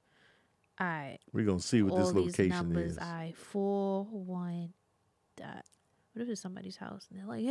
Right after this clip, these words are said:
Speaker 1: "Hey."
Speaker 2: Yo, what if it's,
Speaker 1: Eight one.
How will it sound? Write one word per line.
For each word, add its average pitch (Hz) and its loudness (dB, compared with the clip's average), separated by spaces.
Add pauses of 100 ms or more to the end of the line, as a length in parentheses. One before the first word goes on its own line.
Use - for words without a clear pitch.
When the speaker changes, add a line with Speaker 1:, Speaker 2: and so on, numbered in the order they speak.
(240)
Speaker 1:
"Hey." - -12 (800)
Speaker 2:
Yo, 120 8
what 131 4
if 135 4
it's, 127 6
Speaker 1:
Eight - -14 (140)
one. - -12